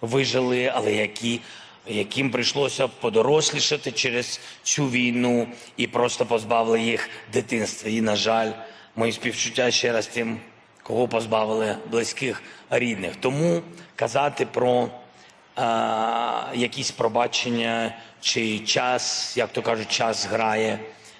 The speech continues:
е, на користь і Путіну, і що люди в Україні забудуть.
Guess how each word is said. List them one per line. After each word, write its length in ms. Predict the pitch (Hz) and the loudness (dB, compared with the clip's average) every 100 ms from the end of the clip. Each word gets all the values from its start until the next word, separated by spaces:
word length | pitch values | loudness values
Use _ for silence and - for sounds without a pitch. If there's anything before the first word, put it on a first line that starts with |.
| - | -10
е, 520 | 123 113 110 107 104 - - - | -6 -4 -2 -4 -6 -8 -10 0
на 180 | 113 | 0
користь 840 | 107 113 113 110 104 - - - - - - - | 2 4 4 4 2 -4 -4 -6 -10 -18 -20 -6
і 720 | 113 104 104 104 104 104 101 - | -2 0 0 0 0 0 -2 -2
Путіну, 720 | 113 107 113 110 110 107 110 | -2 0 -2 0 0 2 0
і 240 | 117 104 | 0 -2
що 320 | 90 - 104 104 | 0 0 2 2
люди 360 | 104 113 110 | 2 0 0
в 80 | 104 | 0
Україні 440 | 101 110 113 110 | 0 0 2 2
забудуть. 720 | 101 107 104 117 117 117 - | 2 0 0 -2 0 -2 -4